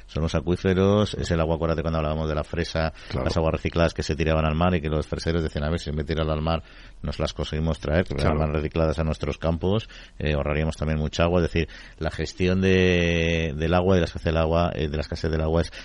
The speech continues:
Speaker 1: cien por cien
Speaker 2: Pero es un
Speaker 1: multifactorial.
Speaker 2: tema que tendrán que abordar.
Speaker 1: Claro.
Speaker 2: Estos temas políticos que al final no se quieren abordar, se las pegan
Speaker 1: Mm.
Speaker 2: unos contra los otros, igual que la ley de educación, igual que muchas otras, o, o el Pacto de Toledo,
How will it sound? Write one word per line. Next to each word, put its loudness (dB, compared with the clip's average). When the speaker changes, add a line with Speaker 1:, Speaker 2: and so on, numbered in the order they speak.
Speaker 1:
cien 2
por 0
cien 2
Speaker 2:
Pero 2
es -6
un 0
Speaker 1:
multifactorial. 4
Speaker 2:
tema 4
que -2
tendrán 0
que 2
abordar. 2
Speaker 1:
Claro. 2
Speaker 2:
Estos 4
temas 2
políticos 0
que -6
al -4
final 2
no 4
se 0
quieren 2
abordar, 2
se 0
las 0
pegan 2
Speaker 1:
Mm. 0
Speaker 2:
unos 0
contra -2
los -2
otros, 0
igual 4
que 0
la 2
ley 4
de 2
educación, -2
igual -2
que -2
muchas -4
otras, -4
o, -2
o -2
el -2
Pacto 4
de 4
Toledo, 2